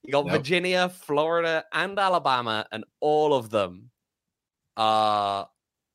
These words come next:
Speaker 1: in weather delay. Weird.
Speaker 2: That's why, that's why I
Speaker 1: Weird
Speaker 2: live on the
Speaker 1: stuff.
Speaker 2: West Coast. You can actually watch all the games, and you don't have all this weather stuff going on. So, uh, no, I'm just kidding. But yeah, shout out, uh, <laughs> to, to all the East Coast teams. Loudoun one, uh, zero over, uh,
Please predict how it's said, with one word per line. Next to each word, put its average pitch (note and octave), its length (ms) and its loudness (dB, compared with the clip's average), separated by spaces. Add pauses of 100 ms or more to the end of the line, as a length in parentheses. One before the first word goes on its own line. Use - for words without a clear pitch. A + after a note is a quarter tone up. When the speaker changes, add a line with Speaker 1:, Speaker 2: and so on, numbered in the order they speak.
(240)
Speaker 1:
in G#2+ 180 -6
weather G2 220 -2
delay. F#2 300 -4
Weird. F#2+ 460 -2
Speaker 2:
That's - 140 -20
why, G2+ 100 0 (120)
that's F#2+ 140 -12
why A2 120 0
I A2 40 2
Speaker 1:
Weird A#2 140 2
Speaker 2:
live - 20 -2
on A2+ 140 2
the G#2 60 0
Speaker 1:
stuff. A2+ 60 0
Speaker 2:
West A#2+ 260 -2
Coast. C3+ 280 -2
You G#2 80 -4
can A2 100 -2
actually B2 280 0
watch C#3+ 320 0
all A2+ 140 2
the G#2 100 -4
games, G#2 420 -2
and A2+ 200 0
you A#2 60 0
don't A#2 120 0
have A2+ 140 0
all A2+ 100 2
this A2 160 0
weather B2 260 2
stuff F2+ 280 -6
going E2 240 -8
on. D2 160 -20
So, D2 260 -16 (600)
uh, F2 260 0
no, F2 80 0
I'm D#2 100 -2
just E2 180 -12
kidding. E2+ 180 -6
But F2 100 -2
yeah, F2 160 0
shout G#2+ 260 0
out, G#2+ 260 2
uh, F#2 240 0
<laughs> C3+ 300 -2
to, C#3+ 120 0
to - 140 -6
all A2 120 2
the G2 200 -2
East G2+ 240 -6
Coast G2+ 260 -2
teams. G2 340 -4 (340)
Loudoun A2+ 440 2
one, A2 320 0
uh, F#2+ 440 0 (100)
zero G#2 240 0
over, F#2+ 480 -4
uh, D#2+ 240 -2